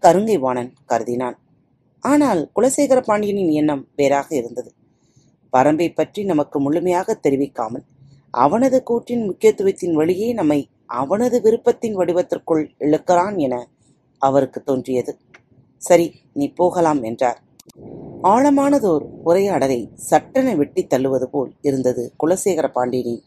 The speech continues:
உத்தரவு. மயூர் கிழார் அவையை விட்டு வெளியேறினார். பாரி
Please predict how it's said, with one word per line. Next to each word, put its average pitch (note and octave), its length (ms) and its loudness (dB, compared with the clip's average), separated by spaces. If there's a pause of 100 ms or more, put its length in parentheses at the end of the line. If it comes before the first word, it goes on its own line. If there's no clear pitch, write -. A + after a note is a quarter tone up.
உத்தரவு. A#2+ 460 -4 (920)
மயூர் F3+ 340 0
கிழார் F#3+ 480 4 (100)
அவையை F3+ 380 -2
விட்டு E3+ 240 -4
வெளியேறினார். A#2+ 560 -2 (920)
பாரி C#3+ 460 2